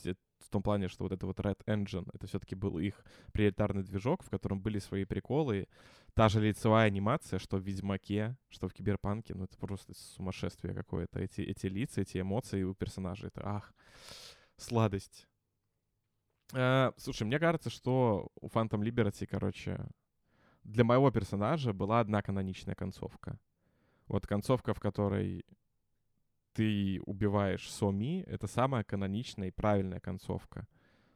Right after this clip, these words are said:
для персонажа Ви. То есть все остальные концовки, типа, м, нет.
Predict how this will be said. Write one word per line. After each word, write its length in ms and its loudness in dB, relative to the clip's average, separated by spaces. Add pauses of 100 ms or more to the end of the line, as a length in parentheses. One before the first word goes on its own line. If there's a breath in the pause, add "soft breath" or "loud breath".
для 200 0
персонажа 580 0
Ви. 260 -4 (160)
То 60 -10
есть 120 -8
все 120 -2
остальные 320 0
концовки, 400 -6
типа, 280 -20
м, 440 -12 (340)
нет. 320 -6